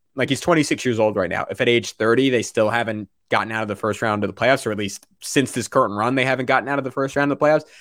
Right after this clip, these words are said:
Yeah, then I could, I could see him thinking about moving on and, and having a second chapter somewhere else. But at age twenty-six, with a couple of years left on his contract, Alex, I think it's, I think it's too soon. And, and, and from Phoenix's perspective, like, you could, you could trade for all the Knicks draft picks. You could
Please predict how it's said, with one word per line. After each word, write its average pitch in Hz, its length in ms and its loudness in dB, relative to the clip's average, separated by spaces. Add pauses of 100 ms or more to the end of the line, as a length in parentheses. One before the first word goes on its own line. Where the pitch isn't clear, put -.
(160)
Yeah, 202 320 8
then 143 200 4
I 147 100 2
could, 131 220 -2
I 131 120 0
could 120 180 -2
see 135 140 0
him 113 100 0
thinking 117 320 -4
about 110 200 0
moving 107 280 -2
on 104 220 0
and, 101 120 -4
and 110 140 -4
having 104 260 -2
a 101 60 -8
second 107 300 -4
chapter 104 400 -2
somewhere 104 320 -2
else. 120 240 0 (340)
But 123 100 2
at 127 120 6
age 139 180 4
twenty-six, 123 640 0
with 110 120 -4
a 110 40 -6
couple 117 300 -2
of 113 40 0
years 110 160 -2
left 110 200 -2
on 107 80 0
his 95 100 -6
contract, 117 460 -2
Alex, 117 200 2
I 101 60 -4
think 95 220 -6
it's, - 240 -14
I 120 80 -2
think 117 160 -2
it's 104 160 -8
too 104 160 -2
soon. 101 340 -4 (260)
And, 127 160 0
and, 127 200 -2
and 135 100 -2
from 160 160 0
Phoenix's 185 400 2
perspective, 123 540 0
like, 107 200 0 (380)
you 131 120 2
could, 123 240 -4
you 123 80 -2
could - 120 0
trade 127 200 0
for 123 80 2
all 123 140 6
the 123 80 2
Knicks 120 160 -2
draft 113 300 2
picks. - 240 -2
You 95 80 -6
could 101 200 -4